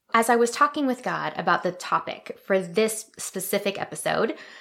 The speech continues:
knowing we're doing things right now for the fun of it with him as we're enjoying our relationship with God, one of the questions I had for him was,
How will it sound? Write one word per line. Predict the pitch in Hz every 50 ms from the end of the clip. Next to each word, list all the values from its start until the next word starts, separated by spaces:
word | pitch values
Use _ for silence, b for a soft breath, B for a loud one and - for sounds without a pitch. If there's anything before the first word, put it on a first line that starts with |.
| B B B
knowing | 220 226 233 226 226 233 247 247 247 240 226
we're | 220 220 214 208 202 180
doing | 185 208 208 220 226 233 220
things | - 214 202 202 196 202 208 208 214 214 - -
right | 214 220 214 214 220
now | 208 196 185 160 147 180 185 190 202 214 - -
for | - 233
the | 214 220
fun | - - - 180 175
of | 190 220 285
it | 311 320 320 -
with | 233 240 254 254 -
him | 226 196 202 220 302 453 -
as | - 208 - -
we're | 190 185
enjoying | 185 180 175 160 180 185 175 175 180 185 190 196 214 208
our | - 196
relationship | 190 190 175 156 160 - - 175 160 - 175 -
with | - 175 - -
God, | - - - - - 233 - _ _ B B B B B B B B B B B B B
one | 220 226 240 277
of | 311 339
the | 339
questions | - - 196 180 - 226 220 202
I | 185 190
had | 175 - 170 165 170 170
for | - 196
him | 180 170 160 143 - 160 175 185 - - 185
was, | 190 190 180 180 175 180 - - -